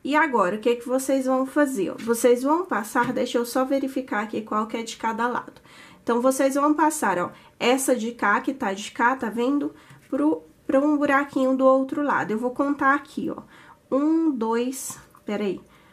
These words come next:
Um, dois, três, quatro, cinco. No sexto buraquinho, eu vou tá passando pra cá, tá vendo? Olha, passei pra cá.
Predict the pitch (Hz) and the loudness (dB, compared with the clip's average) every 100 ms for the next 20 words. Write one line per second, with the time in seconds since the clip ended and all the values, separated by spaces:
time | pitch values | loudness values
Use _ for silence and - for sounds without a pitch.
0 | - _ _ - 233 254 294 339 - 262 | -20 _ _ -6 0 0 0 -2 -6 -8
1 | 214 220 233 262 - - 220 214 226 - | -4 -2 -2 -6 -8 -8 -4 -4 -6 -10
2 | - 226 208 202 208 220 220 - 269 294 | -8 0 0 0 -4 -10 -8 -4 -2 -2
3 | 320 - - 262 262 311 302 359 - 339 | -6 -10 -4 -2 0 2 2 0 -6 -8
4 | - - 233 262 254 285 - 226 233 262 | -8 -4 2 4 2 0 -6 -4 -2 -2
5 | 311 240 240 240 240 240 247 262 - 226 | -2 -2 0 0 0 0 0 0 -4 -4
6 | 233 247 262 - - - - 247 269 - | -2 -4 -6 -12 -20 -18 -2 0 0 -2
7 | 202 - - 226 208 240 226 214 208 220 | -4 -4 -10 -10 -4 -2 -2 -4 -6 -10
8 | - - - - - 233 - - 208 214 | -18 -16 -10 -8 -6 -10 -12 -8 -8 -4
9 | 214 214 240 254 - - | -4 -4 -4 -4 -6 -12